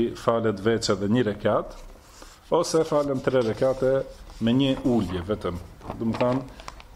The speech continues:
në të dyja rastet nuk i përngjet namazit të akşamit. E, edhe është transmetuar gjithashtu se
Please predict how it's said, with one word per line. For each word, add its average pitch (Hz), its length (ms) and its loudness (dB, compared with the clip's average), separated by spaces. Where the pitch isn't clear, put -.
në 120 160 -2
të 117 160 -2
dyja 123 220 4
rastet 120 360 0
nuk 117 140 -2
i 113 140 4
përngjet 110 500 -2
namazit 107 460 0
të 110 120 4
akşamit. 87 560 -4
E, 180 200 2
edhe 165 160 4
është 147 160 0
transmetuar 147 540 2
gjithashtu 143 420 2
se 131 220 2